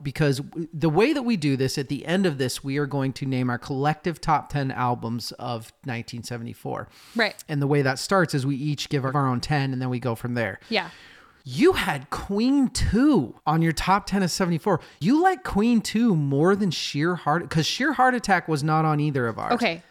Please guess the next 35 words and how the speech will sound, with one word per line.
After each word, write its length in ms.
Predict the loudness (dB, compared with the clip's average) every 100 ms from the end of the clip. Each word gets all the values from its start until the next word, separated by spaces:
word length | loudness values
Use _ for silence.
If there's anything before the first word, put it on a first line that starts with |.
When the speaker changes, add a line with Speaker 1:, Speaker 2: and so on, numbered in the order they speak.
| _ -2
Speaker 2:
not 240 | -2 0
gonna 160 | 0 2
lie, 420 | 4 4 0 -4 -6
I 120 | -6
hadn't 340 | -2 -2 -2
listened 340 | -4 -4 -4 -2
all 140 | 0
the 80 | 2
way 100 | 2
through 360 | 2 4 4 4 0 -16 -16 -10 -2
<laughs> 800 | -2 0 -2 0 0 0 0 0
Sheer 260 | 2 6 8
Heart 180 | 8 6
Attack. 480 | 6 4 2 -4 -10 -12 -10 -2
I'm 60 | 0
just 140 | 2 4
very 180 | 4
excited 360 | 4 4 4 6
about 200 | 4 4
Queen. 340 | 2 2 2 2
<laughs> 60 | 2
Speaker 1:
Okay. 440 | 2 2 2 0 -10 _ -16 -4 2
Do, 280 | 4 4 2
so 180 | 4 4
did 160 | 4 0
you 80 |
just, 160 | 0 0
like, 140 | 0
see 260 | -2 -4 -4
Queen 300 | -2 -2 0
and 100 | 0
you're 120 | 0
like, 140 | -2 0
"Oh, 120 | -2
fuck"? 460 | 2 2 2 -4